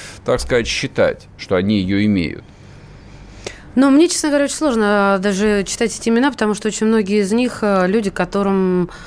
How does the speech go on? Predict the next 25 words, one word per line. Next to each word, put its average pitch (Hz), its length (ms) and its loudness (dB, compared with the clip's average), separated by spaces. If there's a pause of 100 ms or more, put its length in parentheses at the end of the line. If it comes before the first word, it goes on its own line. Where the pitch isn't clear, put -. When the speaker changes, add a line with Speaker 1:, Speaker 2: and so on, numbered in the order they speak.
(240)
Speaker 2:
к - 20 -20
которым 220 240 2
я 214 80 2
прислушиваюсь. 208 880 -2
Э, 175 240 0 (260)
и 220 220 2 (140)
вот 214 160 -4
я 240 280 2
рассуждала, 214 440 2
почему 285 320 2
я, 233 260 2 (180)
почему 294 260 2
я 294 80 4
не 220 280 -2
думаю 247 280 4
так, 214 140 0
как - 180 -6
они, 185 360 0
да? 185 240 -4
Speaker 1:
Ты 175 220 2
озвучишь 180 540 0
в 156 120 0
итоге, 165 260 -2
что - 300 -4
дали. 131 540 0